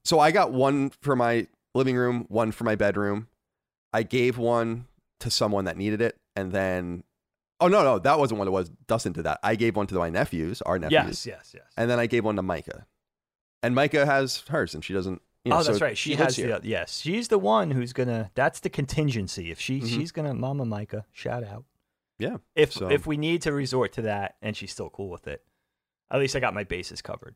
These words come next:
Speaker 2: But I won't, if I see two tonight, I won't buy, I won't buy two. Yes, I will.
Speaker 1: I don't think they'll, I, I, I'm, I'm telling you,
Speaker 2: They're
Speaker 1: I
Speaker 2: not
Speaker 1: don't
Speaker 2: gonna
Speaker 1: think they
Speaker 2: have
Speaker 1: would let
Speaker 2: any.
Speaker 1: you do it. I don't think they let you do it. I don't think they're gonna let you
Speaker 2: Oh,
Speaker 1: buy it.
Speaker 2: that's interesting.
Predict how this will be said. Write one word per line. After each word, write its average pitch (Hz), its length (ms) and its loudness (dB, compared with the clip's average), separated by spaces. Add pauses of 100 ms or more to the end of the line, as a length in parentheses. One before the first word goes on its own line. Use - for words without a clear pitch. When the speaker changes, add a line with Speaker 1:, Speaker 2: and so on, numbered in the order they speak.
(140)
Speaker 2:
But 156 120 6
I 196 120 10
won't, 190 280 6
if 151 100 2
I 170 120 4
see 170 260 -2
two 135 160 -4
tonight, 98 280 -6
I 92 80 -4
won't 92 220 -10
buy, 50 240 -10
I 95 120 -10
won't - 180 -12
buy - 180 -14
two. - 120 -20 (280)
Yes, - 180 -20
I - 40 -20
will. - 640 -10
Speaker 1:
I 165 40 6
don't 208 180 6
think 208 180 0
they'll, 190 180 4
I, 147 120 6
I, 156 300 4
I'm, 190 220 2
I'm 156 140 0
telling 160 220 2
you, 208 60 6
Speaker 2:
They're 120 80 6
Speaker 1:
I - 60 6
Speaker 2:
not 160 60 2
Speaker 1:
don't 214 80 2
Speaker 2:
gonna 202 40 6
Speaker 1:
think 180 60 6
they - 40 4
Speaker 2:
have 175 60 2
Speaker 1:
would 170 100 2
let 165 120 2
Speaker 2:
any. 151 80 -2
Speaker 1:
you 127 80 2
do 160 180 2
it. 101 100 0 (160)
I 139 80 4
don't 190 120 4
think 220 140 0
they 220 80 6
let 208 120 4
you 196 60 -2
do 196 100 2
it. - 100 -2 (640)
I 113 60 0
don't 123 100 4
think 170 140 8
they're 269 100 10
gonna 277 140 8
let 120 100 6
you 104 60 2
Speaker 2:
Oh, 95 40 -8
Speaker 1:
buy 92 140 4
it. - 40 2
Speaker 2:
that's 262 260 -2
interesting. 110 720 -4